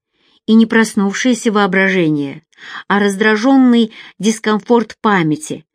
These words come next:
который настойчиво подталкивал вперед, веля одолевать крутой подъем. Табличка с надписью «Васье» на гребне горы ярко блестела под солнцем. Пройдя мимо нее,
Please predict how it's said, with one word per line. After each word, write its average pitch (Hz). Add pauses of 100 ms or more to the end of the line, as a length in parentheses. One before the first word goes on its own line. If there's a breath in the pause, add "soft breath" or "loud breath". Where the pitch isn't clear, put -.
(140)
который 185
настойчиво 185
подталкивал 165
вперед, 254 (340 loud breath)
веля 196
одолевать 185
крутой 190
подъем. 170 (960 loud breath)
Табличка 277
с -
надписью 226 (340 soft breath)
«Васье» 208 (480)
на 226
гребне 214
горы 208
ярко 190
блестела 185
под 185
солнцем. 175 (720 loud breath)
Пройдя 185
мимо 175
нее, 170